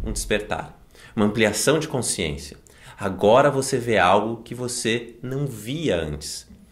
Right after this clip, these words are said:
Sempre esteve lá, mas você não via, mas agora você vê e não tem como desver.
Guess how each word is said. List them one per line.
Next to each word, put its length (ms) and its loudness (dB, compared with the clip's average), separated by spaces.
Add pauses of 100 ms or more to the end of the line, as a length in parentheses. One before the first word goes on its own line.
(180)
Sempre 540 2
esteve 380 -2
lá, 280 -6 (300)
mas 140 -4
você 220 -2
não 120 0
via, 500 -2 (200)
mas 160 2
agora 220 6
você 260 0
vê 360 -2 (320)
e 60 -6
não 260 2
tem 300 0
como 400 0
desver. 600 -4